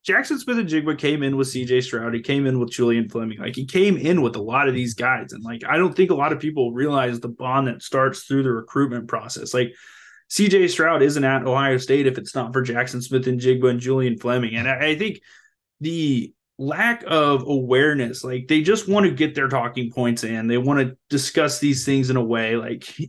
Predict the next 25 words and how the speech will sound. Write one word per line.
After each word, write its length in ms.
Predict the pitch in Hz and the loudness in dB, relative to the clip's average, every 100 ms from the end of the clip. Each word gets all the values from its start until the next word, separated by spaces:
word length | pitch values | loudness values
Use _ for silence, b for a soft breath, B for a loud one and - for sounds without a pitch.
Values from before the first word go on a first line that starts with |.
| - - | -6 0
it's 260 | 180 - | 0 2
really 260 | 233 285 247 | 4 4 6
just 320 | 185 156 - | 4 2 0
Jackson 320 | 175 175 180 | 0 0 -4
Smith-Njigba 800 | - 170 151 135 139 131 131 127 b b b b _ - | -2 -2 -2 0 0 2 2 2 b b b b _ 0
is 200 | 156 143 | 2 2
an 60 | |
example 840 | 135 120 127 120 120 123 120 117 - - | -2 -2 -2 -2 0 0 0 -4 -14 -4
that 240 | 135 120 | -4 -2
they 140 | 147 143 | 0 -2
can 180 | - | -2
use 400 | 135 131 131 123 | -2 2 2 2
to, 80 | 131 | 0
like, 180 | 120 110 - | 0 -4 -12
poke 260 | - 139 135 | -2 0 2
and 180 | 131 127 | -2 -4
prod 520 | - 127 123 120 120 B - | -2 2 2 0 -4 B -2
some 240 | 196 190 | 0 2
of 60 | 160 | 4
their 200 | 160 147 | 2 2
issues 400 | 160 139 147 131 | 0 0 -4 -4
with 140 | 127 | -6
college 340 | 135 131 120 - | -2 0 0 2
football. 420 | 131 127 110 - | 2 2 -6 -4
But 260 | 135 127 | 0 0